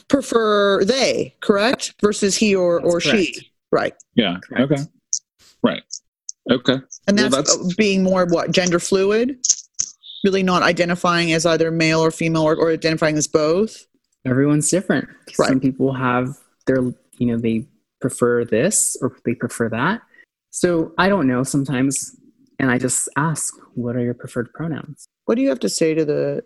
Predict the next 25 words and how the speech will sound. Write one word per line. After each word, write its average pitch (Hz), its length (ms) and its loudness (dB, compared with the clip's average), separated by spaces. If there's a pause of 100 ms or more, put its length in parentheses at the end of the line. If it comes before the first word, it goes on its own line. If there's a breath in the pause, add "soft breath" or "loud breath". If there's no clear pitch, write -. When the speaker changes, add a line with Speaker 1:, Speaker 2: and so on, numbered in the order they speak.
(120)
Speaker 1:
to 170 180 -2
anyone 156 360 -4
that's 143 200 -6
listening, 147 560 -6
that's, - 480 -6
uh, 139 600 -4 (120)
thinking 170 280 2
about 147 180 -4
transitioning, 147 680 -2
that's, 143 380 -2
you 160 100 0
know, 147 100 2
using 147 800 0
or 135 260 2
feeling 147 540 -2
suicidal, 147 680 -2
or 135 600 0
what 185 360 -2
do 190 60 0
you 185 80 2
have 170 120 -4
to - 80 -2
say 151 260 0
to 151 100 0
them? 151 300 -2